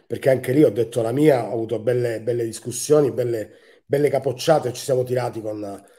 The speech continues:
con alcuni professoroni parlando proprio di questo. Il concetto della fotografia in manuale non esiste, ragazzi, punto. E chiudiamola questa, questa storia, perché se vogliamo fare veramente street photography o parliamo di reportage, il vero manuale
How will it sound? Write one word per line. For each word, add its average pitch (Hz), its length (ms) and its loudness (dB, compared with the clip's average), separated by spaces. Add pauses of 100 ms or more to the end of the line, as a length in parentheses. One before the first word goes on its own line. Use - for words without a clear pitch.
(140)
con 120 140 -4
alcuni 139 240 -6
professoroni 135 680 0
parlando 117 280 -4
proprio 110 200 -4
di 101 60 -12
questo. - 360 -16 (400)
Il - 60 -20
concetto 127 440 -2
della 117 140 -2
fotografia 123 480 -2
in 117 120 -4
manuale 117 540 -4
non 113 140 -6
esiste, - 460 -16 (100)
ragazzi, 98 380 -14
punto. 95 260 -18 (160)
E 117 280 -14
chiudiamola 135 380 0
questa, 113 280 -6
questa 120 240 -12
storia, 123 360 -2 (440)
perché 117 500 -8 (100)
se - 140 -12
vogliamo 123 260 0
fare 127 200 0
veramente 113 680 -6
street 120 360 -14
photography 120 540 -4
o 101 160 -10
parliamo 110 280 -8
di 104 80 -10
reportage, - 600 -12 (360)
il 104 100 -14
vero 107 180 -6
manuale 98 500 -8